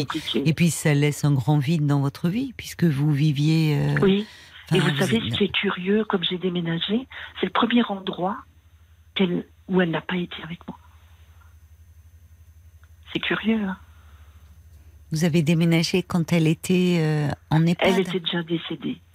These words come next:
Speaker 1: oui. Non, non, après, bien après, un an après, parce que, euh, voilà, il fallait qu'il
Speaker 2: Mais vous
Speaker 1: fallait
Speaker 2: avez
Speaker 1: que
Speaker 2: un lien extrêmement, enfin, du, du, extrêmement fusionnel, parce que même, il y a ça, en général,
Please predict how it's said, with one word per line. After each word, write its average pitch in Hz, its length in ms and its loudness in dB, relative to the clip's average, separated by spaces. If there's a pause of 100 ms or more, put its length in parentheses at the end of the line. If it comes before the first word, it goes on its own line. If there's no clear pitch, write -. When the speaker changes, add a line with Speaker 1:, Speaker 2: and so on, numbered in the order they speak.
(160)
Speaker 1:
oui. 170 260 -6
Non, 202 140 2
non, 190 240 0
après, - 320 -4 (340)
bien 160 200 -8
après, - 300 -10 (560)
un 165 140 0
an 156 100 -2
après, - 420 -4
parce - 160 -4 (120)
que, - 80 -4
euh, - 360 -4 (680)
voilà, - 220 0 (300)
il - 80 -8
fallait - 280 2
qu'il - 180 -2
Speaker 2:
Mais 165 60 6
vous 170 120 6
Speaker 1:
fallait 170 120 4
Speaker 2:
avez 160 160 4
Speaker 1:
que 160 40 2
Speaker 2:
un 160 80 2
lien 165 360 0 (160)
extrêmement, 165 640 0
enfin, 160 240 0
du, 147 380 2
du, 139 240 0 (440)
extrêmement 160 760 0
fusionnel, 175 640 2
parce - 200 -6
que - 120 0
même, 170 280 6
il 151 80 2
y - 20 2
a 156 40 2
ça, - 220 -2
en 165 80 4
général, 180 640 2